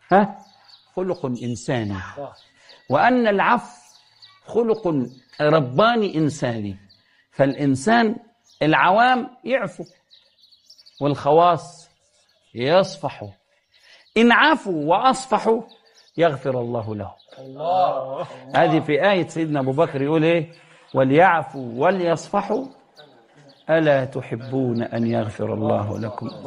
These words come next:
Speaker 1: الإنسان بيوصل بيه الكبر والعناد إلى إنه بكلمة يهدم الكون، بكلمة يخرب أسرة، بكلمة علشان ما عرفش يعديها ويسامح. تصفية القلب من الغل والغلط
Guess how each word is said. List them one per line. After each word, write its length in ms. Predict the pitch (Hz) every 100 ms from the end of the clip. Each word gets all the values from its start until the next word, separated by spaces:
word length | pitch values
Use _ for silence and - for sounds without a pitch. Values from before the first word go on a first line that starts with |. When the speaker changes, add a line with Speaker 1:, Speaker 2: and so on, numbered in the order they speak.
| 139 - - - _ 214
Speaker 1:
الإنسان 640 | 240 254 240 320 359 294
بيوصل 420 | 320 339 262 262
بيه 220 | 226 339
الكبر 500 | 302 - 330 294 269
والعناد 560 | 247 240 233 269 311 269
إلى 180 | 262 294
إنه 200 | 311 269
بكلمة 560 | 240 - 294 294 254
يهدم 500 | 254 294 - 208 240
الكون، 560 | 226 - 285 285 233 151 - - _ - - _ _ - _ _ _ _ _ _
بكلمة 640 | 170 233 - 359 339 294 254
يخرب 460 | 285 320 285 254
أسرة، 460 | 269 302 - 202 - - - _ - _ _ _ _
بكلمة 720 | 214 - 359 381 339 269 196 131 - - - _ _ -
علشان 580 | 170 269 285 - 302 311
ما 60 | 269
عرفش 280 | 262 285 247
يعديها 560 | 233 202 196 269 247
ويسامح. 580 | 220 190 - 226 196 165
تصفية 580 | - 143 - - 440 -
القلب 500 | 160 147 - 214 175
من 220 | 160 156 147
الغل 560 | 147 139 196 165 127 - _ _ _
والغلط 580 | 151 160 151 220 214 165